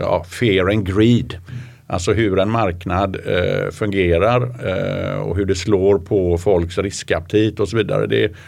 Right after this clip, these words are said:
det är svårt att träna sånt i, i simulerad miljö i och med att det är först när skräcken verkligen kommer och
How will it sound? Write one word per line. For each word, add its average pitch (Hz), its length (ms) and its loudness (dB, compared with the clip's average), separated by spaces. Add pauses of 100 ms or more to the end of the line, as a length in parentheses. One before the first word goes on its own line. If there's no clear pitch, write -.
(500)
det 110 100 0
är 123 60 2
svårt 127 280 2
att 127 80 2
träna 147 500 2
sånt 95 380 0
i, 98 440 -2
i 98 60 -2
simulerad 95 880 0
miljö 98 580 0 (100)
i 95 200 0
och 92 80 0
med 92 120 -2
att 87 100 -6
det 101 80 2
är 101 40 4
först 95 280 0
när 95 160 -2
skräcken 120 540 -2
verkligen 120 440 -2
kommer 127 460 2
och 110 380 4